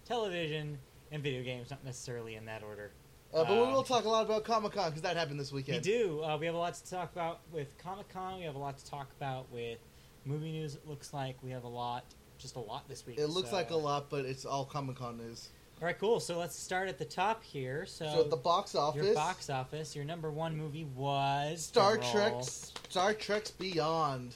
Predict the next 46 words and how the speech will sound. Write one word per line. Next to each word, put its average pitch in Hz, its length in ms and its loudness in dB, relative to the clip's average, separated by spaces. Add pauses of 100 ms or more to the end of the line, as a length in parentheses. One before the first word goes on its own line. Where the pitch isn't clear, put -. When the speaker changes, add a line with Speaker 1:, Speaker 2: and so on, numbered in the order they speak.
(140)
Speaker 1:
Yes, 160 260 -2
we 156 220 -6
did 156 180 -2
not 185 200 0
make 156 160 -4
a 143 40 -6
prediction 143 400 -4
last 117 240 -10
week 113 160 -10
in 110 80 -12
the 107 60 -14
podcast, 113 420 -8
but 127 100 -6
if 120 120 -8
we 120 80 -8
had, 139 400 0 (100)
I'm 135 120 -4
sure 151 180 -2
we 139 120 -4
would 131 120 -4
have 131 100 -4
said 120 360 -4
that 110 140 -14
this - 200 -12
would 104 80 -14
have - 80 -20
happened. 110 300 -16 (200)
Speaker 2:
Well, 147 140 -4
we 160 40 -2
said 190 180 2
it 180 60 -2
was 190 140 -2
number 202 300 -2
one. 156 320 2 (340)
I 135 40 -6
would 151 180 0
put 185 140 -2
it - 20 4
about 185 260 -2
seventy-five, 151 800 -2
and 131 100 -6
I 135 40 0
would 135 180 0
Speaker 1:
And 123 200 -6 (100)
we 127 120 -2
were, 123 400 -2